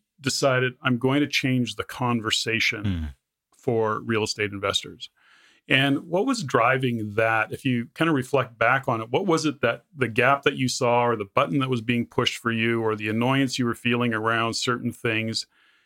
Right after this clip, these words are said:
Speaker 1: that you said, "No, this is not the way to look at real estate. This is not the way to make decisions on investing in real estate"? Um, what, what was showing up for you back then that this kind of, you saw this as something that needed to be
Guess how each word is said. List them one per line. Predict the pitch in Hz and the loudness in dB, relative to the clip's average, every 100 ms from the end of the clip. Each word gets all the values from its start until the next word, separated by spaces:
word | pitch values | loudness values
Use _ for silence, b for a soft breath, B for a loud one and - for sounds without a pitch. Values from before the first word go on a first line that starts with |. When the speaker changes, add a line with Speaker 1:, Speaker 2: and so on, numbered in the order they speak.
| _ - | _ 0
Speaker 1:
that | 123 131 170 | 2 2 2
you | 127 127 | 2 2
said, | - 131 120 | 2 2 0
"No, | - 170 220 127 110 | 0 0 2 0 -4
this | 107 135 135 156 | -6 0 0 2
is | 175 147 | 0 2
not | 135 143 147 | 4 2 2
the | 123 | 0
way | 123 123 | 2 2
to | |
look | 113 113 120 | 0 0 0
at | 120 | -2
real | 113 110 | -4 -8
estate. | 107 110 104 | -4 -6 -4
This | 127 147 | -4 -2
is | 131 | 0
not | 131 131 | 2 2
the | 131 | 0
way | 123 117 | 2 2
to | 120 | 0
make | 113 113 151 | 0 0 -2
decisions | 120 - 135 127 131 117 | -4 -2 0 2 2 2
on | 113 110 | 0 0
investing | 107 107 131 - 117 | -2 0 0 0 -4
in | 104 | -4
real | 104 104 104 | -4 -2 -4
estate"? | - 113 104 - _ _ _ _ _ _ - | -2 0 -2 -6 _ _ _ _ _ _ 0
Um, | 123 117 120 - | 2 2 0 0
what, | 147 180 202 | 0 0 0
what | 180 196 | 2 4
was | 196 - | 2 2
showing | - 175 147 | 2 4 4
up | 143 - | 2 2
for | 135 | 0
you | 120 | 2
back | 120 117 | 2 2
then | 120 120 123 | 0 2 2
that | 117 113 _ _ | 0 -2 _ _
this | 147 123 - - - | 0 2 2 -4 -2
kind | 139 127 | 0 2
of, | 117 135 | 0 0
you | 120 | -4
saw | - 127 123 | 2 4 4
this | 120 - | 2 0
as | 117 104 | -2 0
something | 127 117 120 | -2 0 0
that | 110 113 | 0 -2
needed | 113 110 | -4 -4
to | - | -6
be | 107 110 107 104 | -4 -2 -2 -4